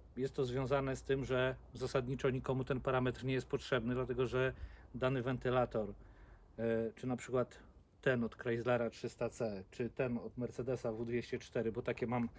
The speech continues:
na tą chwilę, żeby przykłady pomiarowe zrobić, e, są obliczone pod układ chodzenia, pod chłodnicę i w zasadzie uży-, użytkownika nie obchodzi to, jakie jest C F M wentylatora. Ale za-, zabawa zaczyna się, gdy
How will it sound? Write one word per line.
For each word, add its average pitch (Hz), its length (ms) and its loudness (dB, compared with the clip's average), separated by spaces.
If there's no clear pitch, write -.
na 120 80 -4
tą 127 160 -2
chwilę, 123 320 0
żeby 117 240 0
przykłady 117 640 -2
pomiarowe 120 460 2
zrobić, 110 400 -2
e, 160 280 4
są 170 200 2
obliczone 160 500 2
pod 147 160 -2
układ 147 260 4
chodzenia, 135 400 4
pod 135 140 -6
chłodnicę 143 640 2
i 143 300 -6
w 131 60 -10
zasadzie 139 380 -2
uży-, 135 280 -2
użytkownika 131 640 0
nie 139 140 2
obchodzi 120 380 2
to, 117 180 2
jakie 123 240 2
jest 120 220 0
C 127 120 2
F 120 140 -2
M 117 120 0
wentylatora. 117 720 -2
Ale 151 240 0
za-, 147 340 4
zabawa 135 360 2
zaczyna 131 360 0
się, 139 200 0
gdy 123 440 2